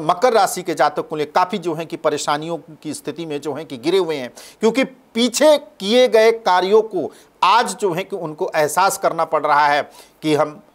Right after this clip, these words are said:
इतनी अगर पहले से अगर सुधर गए होते या पहले से स्थितियां अगर हम, अ, संभल गए होते तो आज इतनी परेशानियां नहीं होती हैं। बिल्कुल सही समझा है आपने, लेकिन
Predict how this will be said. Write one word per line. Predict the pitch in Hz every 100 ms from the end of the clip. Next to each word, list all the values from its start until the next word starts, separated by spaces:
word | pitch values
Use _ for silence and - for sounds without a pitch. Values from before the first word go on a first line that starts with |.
| _ _ -
इतनी | 165 170 185
अगर | 156 147 147 - _ _ _ 160
पहले | 160 208 226
से | 190
अगर | 165
सुधर | 147 147 147
गए | 143 143
होते | 135 139 139
या | 139
पहले | - 151 175
से | 180 156
स्थितियां | - 143 147 139
अगर | 147
हम, | 135 135
अ, | - - _ 135
संभल | 143 135 143 143 147
गए | 139 139
होते | 131 135 139
तो | 151 147
आज | 160 139 170
इतनी | 139 175
परेशानियां | 180 143 139 135 131 135
नहीं | 127 127
होती | 123 131 127
हैं। | 120 - - -
बिल्कुल | 190 220 214
सही | - 220 208 254
समझा | - 180 160 170
है | 156
आपने, | 156 139 147 120 - _ _ _ _ _ -
लेकिन | 117 139